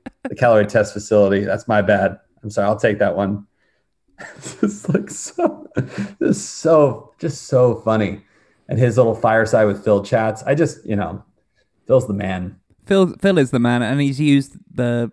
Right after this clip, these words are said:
Speaker 2: he's used this kind of hype in the internet and using Twitter and using Instagram in a way. And I, like,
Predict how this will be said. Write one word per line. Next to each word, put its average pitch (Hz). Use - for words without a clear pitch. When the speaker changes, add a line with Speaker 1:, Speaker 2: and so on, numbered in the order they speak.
Speaker 2:
he's 135
used 135
this -
kind 113
of 110
hype 117
in 113
the 113
internet 113
and 107
using 113
Twitter -
and 110
using 113
Instagram 110
in 113
a 110
way. 113
And 110
I, 170
like, 151